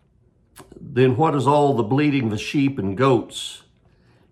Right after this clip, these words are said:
and the lowing of cattle that I hear?" Is, it's true that Saul saying this, it's true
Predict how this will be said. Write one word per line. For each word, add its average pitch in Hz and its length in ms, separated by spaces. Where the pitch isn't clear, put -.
and 104 180
the 98 80
lowing 113 440
of 85 140
cattle 101 460
that 87 140
I 85 200
hear?" 78 400
Is, 107 360
it's - 260
true 247 300
that 110 340
Saul 110 400
saying 110 400
this, 110 300
it's 131 280
true 208 600